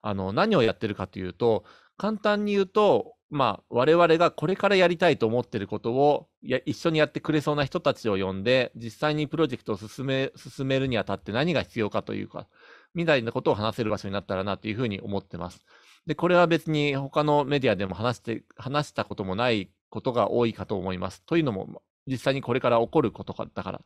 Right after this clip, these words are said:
だと思ってます。なので、大きなビッグビジョンを語って、あとは実際に起こること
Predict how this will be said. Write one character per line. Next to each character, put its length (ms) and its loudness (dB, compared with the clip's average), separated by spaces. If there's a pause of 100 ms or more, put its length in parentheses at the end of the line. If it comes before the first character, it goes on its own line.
だ 80 -10
と 100 -10
思 140 -12
っ 20 -16
て 140 -20
ま 120 -20
す。 140 -20 (480)
な 100 -4
の 140 0
で、 300 4
大 160 2
き 100 -10
な 220 -2
ビ 140 -8
ッ 120 -12
グ 80 -2
ビ 80 4
ジ 100 0
ョ 60 4
ン 80 -2
を 40 -4
語 260 -10
っ 100 -8 (140)
て、 260 2 (220)
あ 100 -4
と 60 0
は 80 0
実 260 -12
際 180 2
に 280 0
起 100 0
こ 140 2
る 80 0
こ 100 -10
と 220 -8